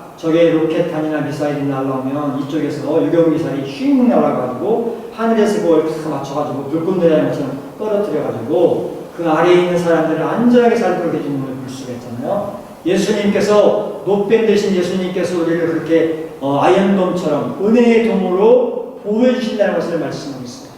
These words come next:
노수성벽처럼 우리를 보여주신다는 것을 말씀하고 있어요. 여러분, 사단은 우리를 공격할지라도 예수님의 은혜의 돔 안에 있는 사람들은 보호받고 사는 줄 믿습니다.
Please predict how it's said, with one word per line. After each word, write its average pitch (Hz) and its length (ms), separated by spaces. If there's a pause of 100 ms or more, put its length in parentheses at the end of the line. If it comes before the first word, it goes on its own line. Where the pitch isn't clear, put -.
(440)
노수성벽처럼 202 1040
우리를 165 260
보여주신다는 147 500
것을 131 200 (260)
말씀하고 123 400
있어요. - 220 (500)
여러분, 160 640
사단은 190 460
우리를 175 220
공격할지라도 165 1200
예수님의 175 680
은혜의 175 380
돔 170 40
안에 165 320
있는 165 160
사람들은 160 500 (640)
보호받고 175 460
사는 170 260
줄 160 160
믿습니다. 143 1160